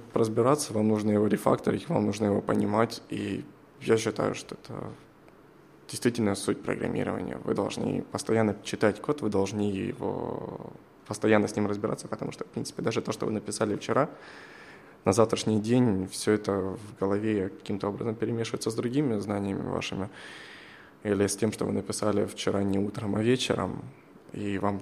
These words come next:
снова придётся как-то вспоминать и осваивать это. Поэтому, а в книге «Рефакторинг», а,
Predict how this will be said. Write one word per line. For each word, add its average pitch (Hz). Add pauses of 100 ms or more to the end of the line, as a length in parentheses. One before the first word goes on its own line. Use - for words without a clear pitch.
снова 110
придётся 98
как-то -
вспоминать 104
и 101
осваивать 98
это. - (1400)
Поэтому, 117
а 117
в 117
книге 131
«Рефакторинг», 113
а, 95